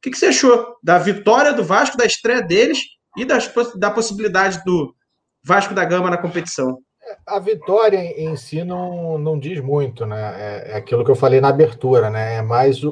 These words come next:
Speaker 2: o primeiro passo em relação ao time que deve ser o principal pro restante da temporada. É, o financeiro é importante. É, a Copa do Brasil, acho que tem, tem um pouquinho a, a mais, um pouquinho além do financeiro só. É,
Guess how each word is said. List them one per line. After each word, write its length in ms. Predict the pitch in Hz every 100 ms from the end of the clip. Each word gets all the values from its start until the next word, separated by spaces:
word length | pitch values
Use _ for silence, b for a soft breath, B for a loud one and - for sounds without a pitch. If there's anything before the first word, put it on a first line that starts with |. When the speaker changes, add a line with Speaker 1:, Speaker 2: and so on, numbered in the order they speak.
| 135
Speaker 2:
o 140 | 135
primeiro 460 | 135 131 127 156 156
passo 500 | - 143 156 - 160
em 40 |
relação 440 | 147 160 147 -
ao 140 | 156 160
time 340 | - 156 165
que 100 | 156
deve 320 | 147 147 151
ser 240 | 147 - 147
o 180 | 151 147
principal 680 | 143 147 151 - 131 139 135
pro 140 | 151
restante 420 | 135 - 143 139
da 80 | 143
temporada. 680 | - 143 160 139 110 95 - _ _ _ _ _ _
É, 100 | 101
o 60 | 104
financeiro 580 | - 117 113 - 147 135
é 140 | 147
importante. 840 | 156 151 - - 127 143 160 - _ _ _ _ _ _
É, 180 | 101 104
a 80 |
Copa 300 | 110 120 -
do 100 | 151
Brasil, 960 | 147 147 135 110 123 135 131 123 117 110 _ _ _ -
acho 140 | -
que 80 | 247
tem, 160 | 262 285
tem 220 | - 277
um 80 | 269
pouquinho 360 | 254 240 277
a, 240 | 277 214 196
a 40 |
mais, 360 | 185 190 190 156
um 240 | 175 175
pouquinho 300 | 160 160 240
além 320 | 233 170 196
do 80 | 185
financeiro 720 | - 180 160 - 139 139 135
só. 440 | 113 - 120 117 117
É, 720 | 117 120 117 117 113 110 107